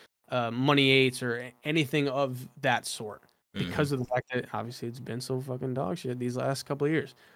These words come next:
Speaker 1: But then Warzone revived my, my competitive, um, spark, and God, that game was so good too. So.
Speaker 2: Mm-hmm. You know what's one thing I love about content creators?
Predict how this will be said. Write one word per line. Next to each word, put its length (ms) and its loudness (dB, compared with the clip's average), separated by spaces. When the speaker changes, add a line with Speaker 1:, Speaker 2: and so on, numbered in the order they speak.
Speaker 1:
But 100 4
then 200 8
Warzone 500 8
revived 560 6
my, 320 4
my 200 0
competitive, 680 2
um, 480 -4
spark, 420 0
and 220 -4
God, 220 -6
that 180 2
game 200 2
was 120 -2
so 160 0
good 240 0
too. 320 -6
So. 280 -12
Speaker 2:
Mm-hmm. 280 -10
You 100 4
know 80 10
what's 160 12
one 160 10
thing 140 8
I 40 12
love 200 8
about 240 6
content 320 0
creators? 360 0